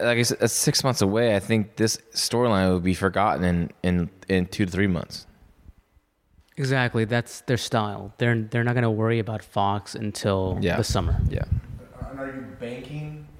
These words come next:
Speaker 3: on them keeping the belt on Kofi for those six months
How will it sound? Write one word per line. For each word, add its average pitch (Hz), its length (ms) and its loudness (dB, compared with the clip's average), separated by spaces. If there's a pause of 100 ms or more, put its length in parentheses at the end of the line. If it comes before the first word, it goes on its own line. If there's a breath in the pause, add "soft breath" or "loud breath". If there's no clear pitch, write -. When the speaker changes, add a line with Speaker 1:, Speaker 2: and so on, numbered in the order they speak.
(120)
Speaker 3:
on 110 640 -6 (1040)
them 127 520 2
keeping 127 380 0
the 110 80 2
belt 113 360 2
on 113 120 0
Kofi 123 380 0
for - 100 -4
those 123 220 2
six - 260 -4
months 170 500 0